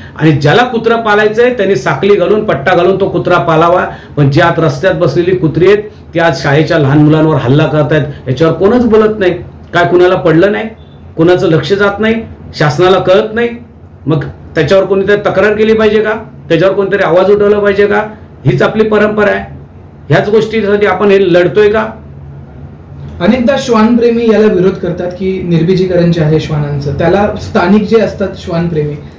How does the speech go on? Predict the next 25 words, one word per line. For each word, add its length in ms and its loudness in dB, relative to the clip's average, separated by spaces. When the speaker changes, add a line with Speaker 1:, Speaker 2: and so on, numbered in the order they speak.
Speaker 2:
त्यांच्याकडून 420 4
विरोध 220 4
पाहायला 340 -6
मिळतो. 260 -8
तर 60 0
त्यांना 300 2
काय 160 0
आवाहन 300 0
करा? 440 -4
रस्त्यावरच्या 460 -2
कुत्र्यांना 360 0
देखील 280 2
ते 60 2
सपोर्ट 320 -4
करतात, 300 -6
बिस्किट 360 0
वगैरे 220 2
घालतात 340 0
आणि 140 6
त्याच्यामुळे 420 0
ते 140 -2
घोळके 340 2
आपल्याला 260 2
पाहायला 360 0
मिळतात 300 -2